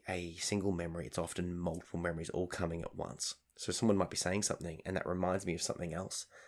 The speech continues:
and then this flood, this weight of the past, all happening at once, over and over and over and over and over again,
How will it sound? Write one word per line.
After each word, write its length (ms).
and 140
then 80
this 140
flood, 680
this 200
weight 360
of 100
the 60
past, 480
all 240
happening 380
at 80
once, 260
over 160
and 80
over 120
and 100
over 160
and 100
over 160
and 100
over 120
again, 200